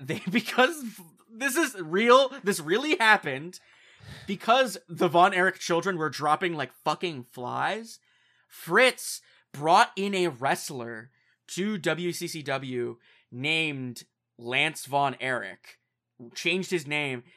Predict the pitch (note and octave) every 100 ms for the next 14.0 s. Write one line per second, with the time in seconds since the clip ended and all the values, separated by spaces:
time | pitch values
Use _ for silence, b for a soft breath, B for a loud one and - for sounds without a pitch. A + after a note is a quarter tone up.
0 | b C#3+ - B3 D4 C#4 A3+ D#3+ C3+ C#3+
1 | E3+ F3+ B2+ C3 C#3 B2 B2 C3 B2 B2
2 | A2+ G#2+ A#2+ D3+ _ _ _ _ _ _
3 | B2 A#2 B2+ C#3 D#3+ C3+ C3+ D3 B2+ -
4 | A#2+ C3+ - _ _ _ _ B2+ B2 A#2+
5 | A2+ G#2+ _ C3 C#3 C3+ B2+ A#2 - _
6 | _ _ _ _ _ _ _ _ _ _
7 | _ _ D3+ D#3+ _ E3+ F3 F3+ E3 _
8 | _ _ _ - - - B2 B2+ B2+ -
9 | B2+ A#2 A2+ G#2+ - F#3 F3+ F3 F3+ E3
10 | D#3+ D#3 D3+ - B2+ A#2+ A#2+ A#2 A#2 A2+
11 | - A2 G#2+ A2 _ b b b b _
12 | _ - A2+ A2+ A2 G#2+ G#2 D2 _ _
13 | _ _ _ _ - D3+ D3+ D#3 B2+